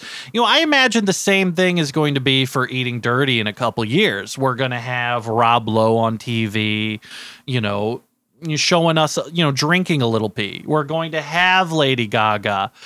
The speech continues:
you know, at the Met Gala showing off her lunch of a little, you know, piece of poop in a capsule. You know, we're gonna have Jon Voight rolling up a newspaper and eating it. That's just what we're gonna see. In, in my opinion, I truly believe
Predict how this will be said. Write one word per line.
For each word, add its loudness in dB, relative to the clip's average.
you -2
know, 0
at 2
the 0
Met 0
Gala 4
showing 2
off 2
her 0
lunch 0
of 0
a 0
little, 0
you -8
know, -2
piece -4
of -12
poop -4
in -4
a -2
capsule. -2
You 0
know, 4
we're 6
gonna 2
have 2
Jon 4
Voight 4
rolling 0
up -2
a -2
newspaper 0
and 0
eating -2
it. -8
That's 2
just 0
what 2
we're 2
gonna 0
see. -6
In, 0
in 2
my 4
opinion, -2
I 2
truly 2
believe 0